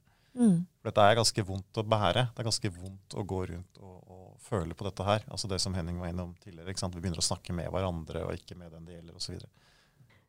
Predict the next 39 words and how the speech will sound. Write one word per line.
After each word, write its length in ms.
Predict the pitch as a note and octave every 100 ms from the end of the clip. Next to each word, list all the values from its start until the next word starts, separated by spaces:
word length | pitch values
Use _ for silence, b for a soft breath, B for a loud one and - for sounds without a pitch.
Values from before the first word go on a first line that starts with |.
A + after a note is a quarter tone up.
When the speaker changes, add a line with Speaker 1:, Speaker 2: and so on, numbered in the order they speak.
| _ -
Speaker 1:
Du 80 | A#3+
var 100 | B3
litt 160 | A#3+ A#3+
inne 180 | G#3+ F3
på, 220 | - F#3 F3+ F3+ - F#3
eh, 540 | F#3+ F3+ F3+ F3 F3 -
dette 320 | F#3 - F#3
om, 160 | G3 F3 E3
eh, 80 | -
om 100 | F3+
en 80 | F3
ansatt 240 | E3+ -
kan 160 | E3+ E3+ E3 F3
bli 80 |
sagt 400 | F3 G3+ - -
opp 160 | D3+ D#3+
eller 240 | D#3+ F3+
ikke, 240 | F#3 - G3 F#3+
eh, 960 | - F#3 F3+ F3+ F3+ F3+ F3+ F#3 G3 -
dersom 400 | F#3+ - F3 E3+ - _
den 160 | - F3
har 240 | F3 E3+ F#3
en, 80 | F3+ - -
en, 160 | F#3 F3+
eh, 240 | F3 F3 F#3+ G3
avhengighet 400 | F#3+ E3+ F3+ F#3+
eller 160 | F#3 F#3
et 80 |
rusproblem. 480 | F#3 F3 F3+ G3 A3+ B B -
Kan 160 | A3
du 80 | A#3
si 300 | - A3 A3+ A3+ b b b b
litt 320 | G#3+ A#3 -
mer, 460 | G3+ G3 G3+ G#3+ G#3
eh, 340 | G#3+ G#3+ G#3+ -
om 140 | A3+ G#3+
dette? 240 | G#3+ -
Er 300 | - F#3 F3
det 120 | F#3